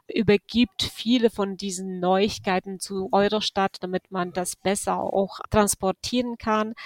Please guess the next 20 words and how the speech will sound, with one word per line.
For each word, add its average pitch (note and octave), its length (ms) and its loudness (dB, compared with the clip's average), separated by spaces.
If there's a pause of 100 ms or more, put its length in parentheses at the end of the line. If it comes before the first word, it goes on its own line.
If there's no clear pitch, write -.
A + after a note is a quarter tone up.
(240)
In G#3 160 -4
dem G3 140 2
Eurostat A3 540 0
gibt - 180 -8
es G3 180 -2
auch, F#3+ 400 2
äh, F#3 160 0
so F#3+ 140 -2
ein, F#3+ 240 -8
äh, F3+ 260 0
letztlich, F#3+ 640 -2
äh, F#3 380 2 (140)
so F#3 120 -6
ein F3+ 300 -2
Agreement, G#3 800 0
äh, F#3+ 140 4
mit F#3 240 -2 (120)
diesen F#3+ 460 -4 (460)
globalen, G3 840 2
äh, F#3 460 2